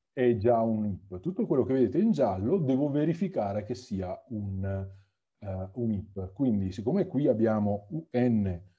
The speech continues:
uguale a undici, n mezzi è uguale a cinque, ovvero devo partire da qua.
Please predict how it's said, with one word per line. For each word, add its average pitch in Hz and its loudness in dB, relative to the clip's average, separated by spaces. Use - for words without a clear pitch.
uguale 98 0
a 107 0
undici, 127 4
n 127 2
mezzi 117 2
è 147 -4
uguale 104 2
a 90 -8
cinque, 117 -2
ovvero 113 0
devo 131 4
partire 90 -4
da 82 -12
qua. 104 -10